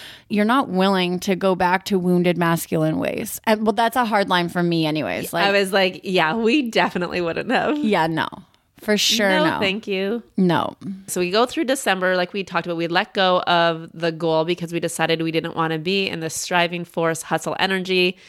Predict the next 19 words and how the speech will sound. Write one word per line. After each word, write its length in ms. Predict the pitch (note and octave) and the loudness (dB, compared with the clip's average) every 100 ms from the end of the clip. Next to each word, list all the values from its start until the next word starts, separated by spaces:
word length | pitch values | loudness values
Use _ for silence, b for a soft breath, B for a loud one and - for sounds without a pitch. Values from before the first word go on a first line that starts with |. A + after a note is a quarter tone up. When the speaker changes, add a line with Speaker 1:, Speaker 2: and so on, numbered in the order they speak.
| B B | B B
Speaker 2:
We 240 | - F3 F3 | -2 2 4
actually 380 | D#3+ D#3+ F#3+ E3 | 2 0 -6 -6
canceled 460 | - F3+ F#3 A#3+ | -4 -2 -2 0
our 120 | F#3 | 2
last 360 | E3 D#3+ G#3 - | 2 2 0 -4
two 220 | - E3+ | -6 -4
launches 560 | D#3+ E3+ A3 B3+ G#3 G3+ | -2 0 0 2 0 2
of 200 | - E3 | 0 0
the 100 | E3+ | -2
year 260 | F3 F#3+ | 0 0
because 320 | F#3+ F3+ - E3+ | 0 -4 -8 -4
they 120 | D#3+ | -2
weren't 280 | D#3 F#3 - | -2 -4 -2
feeling 300 | A3 G#3+ G3+ | -2 -2 -4
in 340 | - G3+ G3+ | -4 -2 -2
energetic 540 | - G3 F#3+ G3 G3 F#3+ | -4 -4 -4 -2 -4 -2
alignment 720 | G3 F#3+ F3+ F#3+ F#3+ F#3+ - | -2 2 2 2 0 0 -2
for 140 | G3 | 2
us. 320 | F#3 F#3+ - | 4 4 0